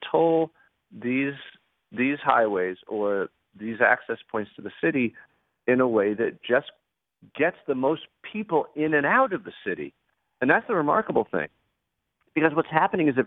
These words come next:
too many people try to use a road, then nobody's moving. So the road actually isn't performing its function. We want the road actually to handle as many cars as it can, and it does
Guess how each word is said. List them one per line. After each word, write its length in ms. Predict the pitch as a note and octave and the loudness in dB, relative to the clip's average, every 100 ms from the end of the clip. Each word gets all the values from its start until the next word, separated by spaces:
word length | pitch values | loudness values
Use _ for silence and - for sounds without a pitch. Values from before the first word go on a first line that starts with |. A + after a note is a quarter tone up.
| - | -2
too 80 | F#3+ | 0
many 180 | F#3 F#3 | 0 0
people 220 | E3+ D3 | -2 -2
try 200 | - B2+ | 0 0
to 80 | B2 | 0
use 180 | A#2 G#2 | -2 -2
a 60 | |
road, 400 | G2+ F#3+ D3 A#2 - - _ | 0 2 2 -2 -8 -20 _
then 220 | D#3 D#3+ A2+ | 0 2 2
nobody's 340 | G2+ G#2 G#2 G#2+ | 0 0 -4 -2
moving. 380 | D#3+ G3 E2+ - _ _ _ _ - | -2 -2 -6 -12 _ _ _ _ -4
So 80 | C3 | 0
the 80 | B2 | 2
road 200 | E3+ F3+ | 2 2
actually 320 | D3 - B2+ | -2 -4 -10
isn't 240 | A#2+ C3 | -8 -8
performing 440 | A#2 - A2+ G#2 F#2 | -10 -4 -2 -2 -6
its 100 | - - | -4 0
function. 400 | E3 - - - - - _ | 0 -2 -6 -8 -18 -20 _
We 160 | C#3 F#3+ | 2 6
want 220 | A3 A3 | 4 4
the 80 | D3+ | 2
road 240 | D#3 C#3+ | 2 2
actually 520 | A#2 - - A2 A2+ - | 0 -2 -8 -10 -10 -10
to 100 | B2+ | -12
handle 480 | A#2+ G#2 G2 G2+ - E2+ | -6 -4 -2 -2 -2 -2
as 140 | F#2+ F#2+ | -2 -4
many 520 | F#2 F#2+ G2+ A2+ C3 _ _ _ _ - | 0 2 2 -4 -8 _ _ _ _ 2
cars 260 | A#2+ A#2 G#2+ | 4 4 0
as 80 | G2 | -4
it 100 | F2 | -8
can, 540 | - - - E2 F2+ G2+ _ _ _ _ - | -6 -2 0 0 0 -4 _ _ _ _ 0
and 120 | A#2+ | 2
it 160 | G#2 - | 2 4
does 240 | C3 E3 | 2 2